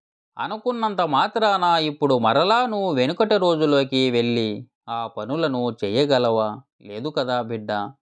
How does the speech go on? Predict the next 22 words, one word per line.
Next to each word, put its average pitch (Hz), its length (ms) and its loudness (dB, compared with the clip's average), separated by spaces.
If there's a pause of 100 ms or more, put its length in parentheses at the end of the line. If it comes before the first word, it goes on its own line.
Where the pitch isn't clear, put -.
(440)
ప్రతి 175 320 -8
క్షణం 196 400 -2
కూడా 175 500 0
చాలా 135 320 2
విలువైనది. 113 720 -2 (420)
ఆ 117 180 -8
సమయానికి 131 640 -4
నువ్వు 165 200 2
అనుకున్నటువంటి 147 1000 0
పనిని 120 560 0
తప్పకుండా 123 720 0 (140)
చేసే 131 420 2
తీరాలి 104 540 0
బిడ్డ. 123 280 -2 (720)
వాయిదాలంటూ 180 1040 -2
దేనికి 131 580 0
వేయకూడదు. 110 600 0 (460)
అందుకోసం 120 760 -4
నీకు 113 260 -2
భగవంతుడు 160 680 2
ఇచ్చినటువంటి 127 800 0
సమయాన్ని 123 680 0